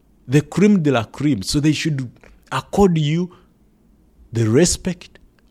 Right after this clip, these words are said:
and the negotiation you deserve. And thank God you, they were my client. I said, "Don't buy. The bond you are trying to buy is coming in the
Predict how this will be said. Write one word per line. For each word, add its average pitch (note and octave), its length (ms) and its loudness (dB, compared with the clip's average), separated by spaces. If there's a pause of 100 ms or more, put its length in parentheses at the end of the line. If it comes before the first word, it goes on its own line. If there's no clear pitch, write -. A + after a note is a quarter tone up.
and B2 140 -2
the A#2 80 -2
negotiation C3+ 720 -4
you G2+ 140 -4
deserve. G2 440 -6 (120)
And B2 180 -4
thank D#3 220 -2
God C#3+ 160 -2
you, A2 300 -6 (180)
they A2+ 120 -2
were G#2 200 -2
my B2 200 -4
client. E3+ 520 -8
I - 80 -10
said, A3 180 -2
"Don't G3 200 -2
buy. G#2 220 -4 (600)
The C#3+ 200 2
bond G#3 380 4
you F#3 100 2
are C#3+ 40 0
trying F#3+ 220 -2
to D#3+ 120 -8
buy B2+ 400 -2
is C3+ 220 -8
coming F#3+ 520 -4
in B2+ 140 -4
the A2 160 -8